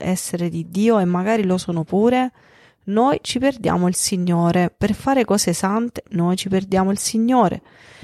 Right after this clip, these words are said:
e questa cosa qua, eh, non funziona, non funziona perché ci perdi mille, cioè non ha proprio senso, non ha senso. Uno, come si fa a legare il,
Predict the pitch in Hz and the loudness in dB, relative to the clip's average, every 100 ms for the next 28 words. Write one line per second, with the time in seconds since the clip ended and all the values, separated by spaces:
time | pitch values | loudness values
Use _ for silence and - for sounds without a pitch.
0 | - - 208 277 285 302 254 240 220 - | -20 -6 -4 0 2 2 2 2 -2 0
1 | 180 175 190 208 - 190 220 220 214 214 | 2 4 2 0 -2 -4 -2 0 0 2
2 | 208 208 208 202 196 196 208 240 240 233 | 0 0 -2 -2 -4 -2 0 0 0 -4
3 | - 247 214 - - 240 190 170 185 170 | -4 -2 -2 -2 0 2 4 2 0 -4
4 | 170 _ _ _ - 226 240 294 302 233 | -6 _ _ _ -2 -2 0 -2 0 2
5 | 226 202 190 202 - 233 - 190 180 190 | 4 2 0 -4 -2 0 2 2 0 -2
6 | 202 - _ _ _ _ _ 185 214 208 | -4 -6 _ _ _ _ _ 0 2 2
7 | 180 175 175 180 - 180 180 185 185 214 | 2 0 -2 -4 -8 -4 0 0 -2 -2
8 | 196 190 - 220 190 175 - 196 175 180 | 0 0 2 2 2 0 0 2 2 2
9 | 202 240 - - - 214 180 175 170 - | 0 0 -4 -6 -2 2 2 2 0 -4
10 | 196 - - - - - - _ _ - | -6 -8 -20 -20 -20 -20 -20 _ _ -2
11 | 185 175 170 - 453 453 - 190 190 185 | 2 4 2 0 0 2 0 0 0 -2
12 | _ - 190 185 180 190 202 185 | _ -4 -2 0 0 0 -2 -4